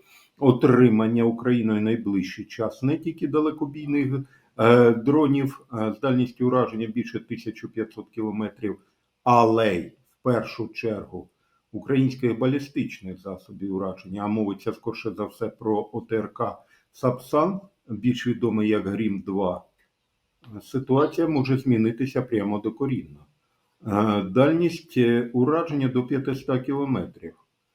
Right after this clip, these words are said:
І, відповідно, росіяни прекрасно розуміють, що інфраструктура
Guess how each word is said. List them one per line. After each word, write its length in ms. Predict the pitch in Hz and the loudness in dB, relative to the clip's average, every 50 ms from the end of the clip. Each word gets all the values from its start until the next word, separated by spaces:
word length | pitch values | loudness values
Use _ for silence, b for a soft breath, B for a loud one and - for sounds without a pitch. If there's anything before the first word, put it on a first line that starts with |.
| _ _ _ _ - | _ _ _ _ -4
І, 100 | 110 101 | -2 0
відповідно, 560 | 104 117 113 - 131 123 139 160 156 147 139 | 0 -2 0 0 0 2 2 0 0 0 2
росіяни 460 | 131 131 131 - 135 135 135 139 131 | 2 0 0 2 0 0 2 2 0
прекрасно 580 | 123 127 127 123 - 139 123 135 - - 113 104 | 0 -2 -4 -4 -2 -2 -2 -2 -2 -6 -4 -4
розуміють, 560 | 98 95 - 113 113 123 147 170 180 180 175 | -4 -4 -4 -2 -2 0 0 0 -2 -4 -6
що 600 | - - - _ - - 127 117 117 127 127 b b b b b b b _ | -12 -14 -14 _ -6 -2 0 2 2 0 -2 b b b b b b b _
інфраструктура 1300 | _ 180 147 131 135 135 - - 139 131 - - - 139 131 127 131 - _ 120 110 113 110 117 123 120 123 | _ 2 4 4 4 4 2 0 -2 -2 -2 -4 -2 -2 -2 -2 -4 -8 _ -4 -2 0 0 0 0 -2 -4